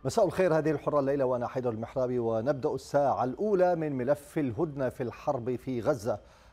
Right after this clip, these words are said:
حيث ستطرح الإدارة الأمريكية خلال الأيام القليلة المقبلة ما أسمته المقترح الأخير للتوصل لصفقة بين حماس وإسرائيل،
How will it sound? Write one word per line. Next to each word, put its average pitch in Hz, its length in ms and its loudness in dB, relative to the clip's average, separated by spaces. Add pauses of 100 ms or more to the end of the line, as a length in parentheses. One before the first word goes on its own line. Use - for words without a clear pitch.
(140)
حيث 143 280 0 (480)
ستطرح 135 680 -2
الإدارة 143 560 0
الأمريكية 131 560 -2
خلال 139 360 0
الأيام 135 520 0
القليلة 147 460 0
المقبلة 135 540 0 (100)
ما 147 280 0
أسمته 185 520 -2 (380)
المقترح 131 760 -2
الأخير 139 560 -2 (400)
للتوصل 156 580 0
لصفقة 131 680 -4
بين 123 240 0
حماس 127 400 -4
وإسرائيل، 113 580 -4